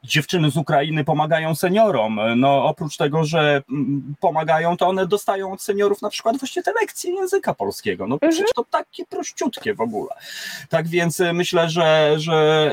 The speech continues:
Speaker 1: że, że to też jest, e, fajne i, i jakby co, ja przynajmniej tutaj, e, jako skrawek Resetu Obywatelskiego deklaruję chęć pomocy, informowania,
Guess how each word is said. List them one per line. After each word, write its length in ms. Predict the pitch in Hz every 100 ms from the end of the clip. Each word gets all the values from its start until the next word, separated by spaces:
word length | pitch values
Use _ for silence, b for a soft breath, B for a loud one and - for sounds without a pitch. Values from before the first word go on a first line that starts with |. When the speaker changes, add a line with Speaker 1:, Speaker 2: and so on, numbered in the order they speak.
| 117
Speaker 1:
że, 300 | 147 156 151
że 140 | 156
to 120 | 151 156
też 220 | 156 -
jest, 220 | 147 -
e, 180 | 139 139
fajne 600 | 156 147 151 156 151 127
i, 280 | 147 139 123
i 40 |
jakby 340 | 143 208 190
co, 360 | 180 170 160 160
ja 280 | 147 147 147
przynajmniej 600 | - 127 123 135 131 123
tutaj, 460 | 131 139 120 107
e, 120 | 98 104
jako 200 | 113 131
skrawek 400 | - - 127 -
Resetu 340 | 123 139 127 127
Obywatelskiego 760 | 123 120 - 113 - 127 120
deklaruję 600 | 123 - 120 131 123 120
chęć 260 | 131 123 -
pomocy, 500 | 117 123 123 135 123
informowania, 800 | 120 127 127 127 131 127 127